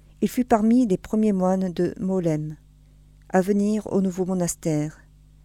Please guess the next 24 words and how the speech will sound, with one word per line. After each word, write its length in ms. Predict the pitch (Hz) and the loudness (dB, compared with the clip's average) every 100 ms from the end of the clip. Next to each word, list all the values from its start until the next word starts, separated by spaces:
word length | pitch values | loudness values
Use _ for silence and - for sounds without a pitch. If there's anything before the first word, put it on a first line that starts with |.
| - | -12
dont 160 | 180 175 | -8 -8
il 100 | 196 | -8
fut 300 | - 233 226 | -8 -8 -6
ensuite 420 | 196 185 - 208 - | -6 -6 -8 -12 -4
élu 260 | 208 185 190 | -2 0 2
abbé, 320 | 170 147 156 - - - - - | 2 0 -6 -12 -20 -20 -20 -8
et 120 | - | -4
qu'il 180 | - 208 | 0 -2
gouverna 580 | 202 247 226 196 202 226 - | 0 0 0 0 -2 -4 -6
en 120 | 185 | -6
se 260 | - - | -6 -6
signalant 580 | 185 - 226 202 180 170 - | -6 -2 0 0 -2 -6 -6
par 160 | 190 - | -6 -4
son 180 | 208 | -2
zèle, 380 | 175 165 151 156 - - - - - - - | -2 -2 -4 -8 -16 -20 -20 -20 -20 -20 -6
en 100 | 285 | -4
tout, 300 | - - 165 - - - - - - - - | -4 -10 -16 -16 -20 -20 -20 -20 -20 -12 -4
et 60 | |
son 240 | 196 - 196 | -4 -2 -4
soin 400 | - - 165 165 - - | -4 -4 -4 -6 -12 -18
pour 140 | - 190 | -2 0
les 160 | 185 | 2
institutions 520 | 214 - 214 - - 190 | 0 -4 -8 -6 -4 -2
monastiques 640 | 202 214 196 - 180 - | 0 -2 -4 -6 -10 -10